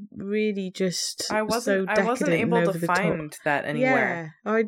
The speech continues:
Speaker 1: looked into it and there was just nothing. I think it's a shame 'cause a lot of these, these, um,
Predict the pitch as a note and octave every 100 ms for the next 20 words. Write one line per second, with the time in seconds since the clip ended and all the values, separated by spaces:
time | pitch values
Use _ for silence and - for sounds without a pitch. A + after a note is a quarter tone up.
0 | A3 A3+ A3+ - A#3+ A3+ G#3+ E3+ - E3+
1 | F3 F3 F3+ - F#3 F3 - F#3 F3 -
2 | E3 D#3+ F3 - C#4+ B3+ C4+ - C#4+ A3
3 | F3+ G3 F#3 A3 A3+ - A3 - F#3 F3
4 | - - - _ - _ - F#3 E3+ -
5 | - - - F3 E3 E3 E3